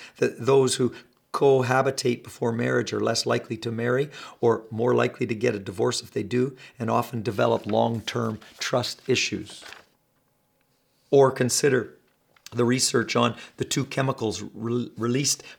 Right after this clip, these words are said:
by our body during sex that bring our attachment system online and cause us to bond to another person.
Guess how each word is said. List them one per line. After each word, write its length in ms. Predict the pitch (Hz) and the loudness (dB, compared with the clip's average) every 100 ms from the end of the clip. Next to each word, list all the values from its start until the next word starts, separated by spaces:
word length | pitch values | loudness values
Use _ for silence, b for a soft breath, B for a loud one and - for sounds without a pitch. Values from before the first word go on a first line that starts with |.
| - | -4
by 220 | 120 117 | -2 0
our 180 | 113 110 | -2 -2
body 560 | 98 113 123 127 107 - B | 0 2 2 2 -2 -6 B
during 300 | 110 123 120 | 0 2 2
sex 480 | 117 - 135 - - | 2 2 2 0 -2
that 220 | 120 98 | -2 -4
bring 200 | 120 123 | -4 -2
our 140 | 120 113 | -2 -2
attachment 640 | 107 - 120 - - 104 | -4 -6 -6 -6 -8 -6
system 460 | - 120 - 117 107 | -2 0 0 -2 -8
online 640 | 104 117 107 120 120 113 101 B B | -6 -4 -2 -2 -2 -4 -8 B B
and 180 | 110 104 | -10 -10
cause 360 | - 123 127 120 | -6 0 0 0
us 160 | 117 | -2
to 120 | - 98 | -4 -6
bond 600 | 87 113 127 127 110 - | 0 2 2 2 -2 -6
to 160 | - | -6
another 240 | 113 107 107 | -6 -4 -8
person. 400 | - 110 - | -6 -6 -6